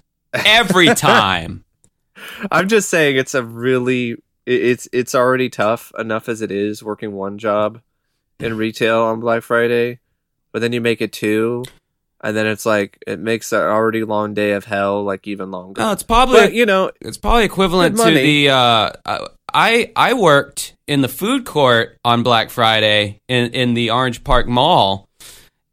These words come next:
Speaker 1: and the mall, for those who don't know, is, like, the hotspot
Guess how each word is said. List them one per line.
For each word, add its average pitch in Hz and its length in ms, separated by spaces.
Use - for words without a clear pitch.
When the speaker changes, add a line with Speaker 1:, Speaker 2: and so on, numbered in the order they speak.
Speaker 1:
and 123 680
the 107 140
mall, 156 600
for 107 480
those 120 380
who 104 400
don't 113 260
know, 143 480
is, 120 640
like, 117 480
the 196 400
hotspot 120 880